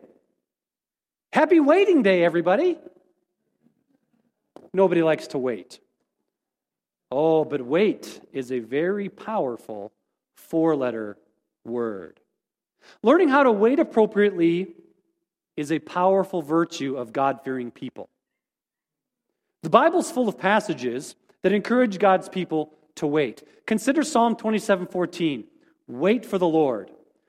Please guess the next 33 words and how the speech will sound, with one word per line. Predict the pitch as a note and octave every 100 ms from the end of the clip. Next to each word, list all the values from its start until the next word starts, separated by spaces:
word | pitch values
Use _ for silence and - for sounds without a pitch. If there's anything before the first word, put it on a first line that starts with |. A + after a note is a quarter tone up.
| _
Be | A3+
strong | G#3+ - G#3+ B3 A#3 E3+ D#3+
and | D#3+
take | - G#3 -
heart | F#3+ C#3 - - _
and | D#3 D#3+ A#2
wait | C#3 F3+ C#3 - - _ _ _
for | D#3
the | D3
Lord." | E3 F#3+ C#3 - - - _ _ _ _ _ _ _ - - _ -
And | F#3+
then | A3+ F#3+ - -
Lamentations | A3 A#3 A3 A#3 A#3+ - E3
three | - G#3+ G3+
twenty-five | F#3+ F3+ F#3+ F#3 D#3+
and | -
twenty-six. | E3+ D#3+ - G#3 - - - _ _ _ _ _
"The | F#3+
Lord | F3 A#3 D#4+ E4
is | C4+ F3
good | - C4+ D#4 G3+ -
to | F#3+
those | F3+ G3+ A#3 B3+ -
who | G#3+
wait | F#3 F#3+ B3+ C#4+
for | - F3
him, | D3 C#3+ G#2 F#2+ _ _ _ - _ -
to | A3+
the | G3+
soul | - B3+ C#4 C#4+
who | G3 G3
seeks | - D#4+ D#4+ -
him. | D#3+ A#2+